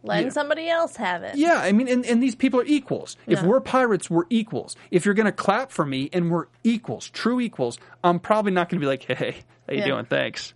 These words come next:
Speaker 2: Appreciate
Speaker 1: That's
Speaker 2: that."
Speaker 1: me.
Speaker 2: You,
Speaker 1: Yep.
Speaker 2: I, I think you just go about your business. So it tells me that Blackbeard is, this is not a democracy, and we probably knew that. But Blackbeard obviously is entrenched in power,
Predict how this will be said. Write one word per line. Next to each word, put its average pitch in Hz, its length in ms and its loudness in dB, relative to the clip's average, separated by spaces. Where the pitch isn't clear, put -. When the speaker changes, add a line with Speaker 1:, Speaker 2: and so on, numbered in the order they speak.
Speaker 2:
Appreciate 131 340 -2
Speaker 1:
That's 117 120 -6
Speaker 2:
that." 226 40 -6
Speaker 1:
me. 226 340 -4
Speaker 2:
You, 180 140 2
Speaker 1:
Yep. 214 140 2
Speaker 2:
I, 165 200 -2
I 185 60 2
think 208 220 0
you 202 80 2
just 160 200 -2
go 160 80 6
about 139 160 4
your 139 100 0
business. 131 320 -2
So 151 140 2
it 127 100 -4
tells 185 260 4
me 190 160 4
that 135 160 -2
Blackbeard 139 600 2
is, 147 280 2
this 170 220 0
is 120 100 -6
not 131 240 -4
a 180 40 -4
democracy, 123 580 -6
and 170 80 -2
we 151 100 0
probably 107 300 -6
knew 113 160 -14
that. 90 220 -14
But 156 140 4
Blackbeard 156 540 0
obviously 156 460 0
is 135 100 -4
entrenched 123 460 -6
in 110 100 -6
power, 110 400 -4